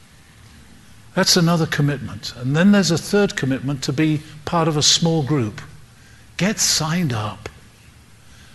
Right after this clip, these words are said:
My wife and I are part of a small group. All our pastors are in small groups.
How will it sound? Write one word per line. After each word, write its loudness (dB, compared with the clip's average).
My 2
wife 4
and 6
I 4
are 2
part 0
of 0
a 0
small 2
group. 0
All 4
our 2
pastors -2
are 0
in 0
small 0
groups. -4